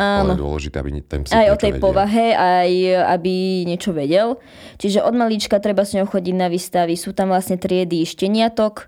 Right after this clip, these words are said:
Speaker 2: Mhm.
Speaker 1: Čiže v tých triedách šteniatok vlastne si ten majiteľ kvázi len natrénuje. Tam nejde ani o tak-, o také hodnotenie. Tam aj ten rozhodca vidí, že jak sa ten psík správa.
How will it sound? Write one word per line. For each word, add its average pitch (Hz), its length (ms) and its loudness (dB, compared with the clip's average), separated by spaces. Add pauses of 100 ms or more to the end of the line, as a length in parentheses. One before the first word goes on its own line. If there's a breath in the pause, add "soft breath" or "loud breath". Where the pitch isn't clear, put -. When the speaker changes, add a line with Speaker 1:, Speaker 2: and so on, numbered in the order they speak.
(200 loud breath)
Speaker 2:
Mhm. 76 260 -6
Speaker 1:
Čiže 190 160 0
v - 80 -6
tých 226 220 2
triedách 214 340 0
šteniatok 202 480 0 (220)
vlastne 185 340 0
si 190 160 -4
ten 185 160 0
majiteľ 180 480 0 (380)
kvázi 196 360 0
len 165 140 -2
natrénuje. 170 720 -2 (420 soft breath)
Tam 220 220 2 (360)
nejde 196 220 2
ani 196 220 2
o 190 80 0
tak-, 190 180 0
o - 80 0
také 185 240 -2
hodnotenie. 185 960 0 (260 loud breath)
Tam 214 160 2
aj 208 140 2
ten 202 100 0
rozhodca 185 720 2
vidí, 170 320 -2
že 175 180 -2
jak 185 140 2
sa 185 120 -10
ten 185 140 0
psík 180 220 -4
správa. 170 920 0